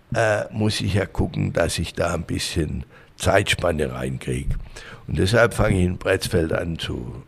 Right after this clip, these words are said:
äh, pflücken. Und bis ich dann nach Rotenburg komme, habe ich so zwei,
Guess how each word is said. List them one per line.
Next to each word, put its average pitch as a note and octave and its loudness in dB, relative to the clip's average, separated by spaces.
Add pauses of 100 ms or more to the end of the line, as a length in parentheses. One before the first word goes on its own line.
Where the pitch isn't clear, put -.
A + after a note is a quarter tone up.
äh, C#2 -6
pflücken. F3 8 (800)
Und G2+ 6
bis G#2 2
ich G#2+ -2
dann G#2 2
nach G2 0
Rotenburg A2+ 4
komme, F#2 6
habe F2+ 2
ich D2 -2
so F2+ 0
zwei, - 2